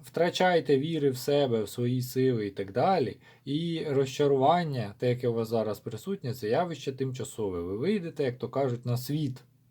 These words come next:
Божий, да, на світло, на свою дорогу. А, відповідно, ну, шукайте шлях. Під лежа-, під лежачий камінь вода не тече, якби. Те, що у вас зараз певні обмежені можливості, це тимчасове явище,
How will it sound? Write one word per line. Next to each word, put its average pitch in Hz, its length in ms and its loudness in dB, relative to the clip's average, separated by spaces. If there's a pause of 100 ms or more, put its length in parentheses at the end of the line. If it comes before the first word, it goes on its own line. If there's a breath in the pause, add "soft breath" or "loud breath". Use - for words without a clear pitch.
(200)
Божий, 180 500 2
да, 139 240 2
на 127 120 2
світло, 175 600 -2 (200 loud breath)
на 156 160 2
свою 143 280 -2
дорогу. 110 540 -4 (540 loud breath)
А, 117 540 6
відповідно, 165 800 2
ну, 107 200 -6
шукайте 170 460 0
шлях. 294 420 -2 (200)
Під 113 180 -6
лежа-, 127 220 2
під 143 160 2
лежачий 160 400 2
камінь 185 360 -2
вода 127 300 -2
не 156 160 -4
тече, 127 500 0 (360)
якби. 95 500 -2 (460)
Те, 190 160 6
що 160 160 4
у - 20 4
вас 151 180 6
зараз 135 300 4
певні 123 360 -2
обмежені 127 420 -2
можливості, 208 560 -4
це 156 180 0
тимчасове 135 680 -2
явище, 135 540 -2